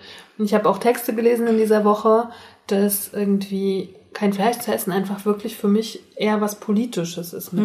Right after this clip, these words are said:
Speaker 1: mittlerweile. Und auch gar nicht dem Tierwohl oder so, sondern wirklich diese politische Geschichte, ich möchte, dass mit dem Wasser
Speaker 2: Ja, ja.
Speaker 1: andere Dinge gemacht werden.
Speaker 2: Ja.
Speaker 1: So. Und das ist mit mir diese Woche passiert. Und zwar nur, <laughs> weil ich kein warmes Wasser in der Küche hatte.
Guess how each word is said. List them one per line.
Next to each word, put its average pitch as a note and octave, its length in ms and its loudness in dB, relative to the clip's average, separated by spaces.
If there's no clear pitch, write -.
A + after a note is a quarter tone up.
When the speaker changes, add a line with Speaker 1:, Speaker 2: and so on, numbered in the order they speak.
Speaker 1:
mittlerweile. F3+ 540 2
Und G#3 140 2
auch A3 180 2
gar A3 200 4
nicht C4 240 -2
dem G#3+ 160 4
Tierwohl C4 680 4
oder B3+ 220 0
so, C4 380 -2
sondern G#3 320 2
wirklich C4+ 460 2
diese G#3+ 260 0
politische C4+ 880 0
Geschichte, C4+ 760 0
ich - 160 -10
möchte, D4 800 4
dass A3 180 -2
mit G3+ 160 0
dem F#3+ 200 2
Wasser C#4+ 720 2
Speaker 2:
Ja, G#3 120 -2
ja. G3 220 -2
Speaker 1:
andere A3 320 4
Dinge F#3+ 300 2
gemacht F3+ 500 -6
werden. F#3 400 -4
Speaker 2:
Ja. G3+ 240 0
Speaker 1:
So. F#3 260 -8
Und G3 140 -2
das G3+ 200 0
ist D#4+ 160 0
mit B3+ 200 0
mir A3+ 100 2
diese B3 260 0
Woche A#3 180 -4
passiert. A#3 500 -2
Und F#3+ 180 -4
zwar B3 440 -2
nur, A#3 260 2
<laughs> - 20 2
weil B3+ 180 6
ich D4+ 200 4
kein G#3+ 180 4
warmes A3+ 340 2
Wasser C#4 240 2
in C4 60 -2
der B3+ 140 0
Küche E4 340 4
hatte. G3 280 -2